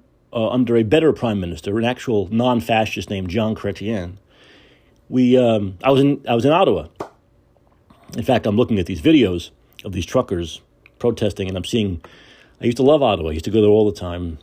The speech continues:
Great food, nice people. What a, what a, what, what did, how did Justin Trudeau destroy the,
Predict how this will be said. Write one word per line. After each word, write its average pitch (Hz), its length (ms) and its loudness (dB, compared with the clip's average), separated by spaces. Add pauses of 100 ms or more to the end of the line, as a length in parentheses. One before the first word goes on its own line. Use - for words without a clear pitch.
(160)
Great 113 220 0
food, 143 420 4
nice 110 260 0
people. 110 500 -4 (800)
What 160 120 4
a, 127 100 2
what 185 200 4
a, 90 180 -2 (180)
what, 156 240 0
what 202 140 2
did, - 380 -10
how 208 180 0
did 135 120 -4
Justin 120 320 0
Trudeau 104 340 2
destroy 98 480 -2
the, - 260 -14